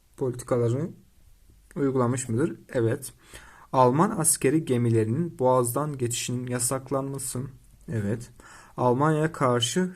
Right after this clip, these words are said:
fiilen savaşa girmesi uygulanmış mıdır? Hayır. Fiilen savaşa girilmemiştir arkadaşlar. Cevap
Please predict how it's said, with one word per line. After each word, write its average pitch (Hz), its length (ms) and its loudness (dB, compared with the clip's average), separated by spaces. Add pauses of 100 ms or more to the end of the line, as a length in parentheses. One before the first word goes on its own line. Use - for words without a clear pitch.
fiilen 120 840 2
savaşa 113 460 -2
girmesi 113 720 -2 (1400)
uygulanmış 139 640 2
mıdır? 120 220 0
Hayır. 117 480 -4
Fiilen 147 440 0
savaşa 131 520 -2 (220)
girilmemiştir 143 680 0
arkadaşlar. 117 520 -4
Cevap 156 320 0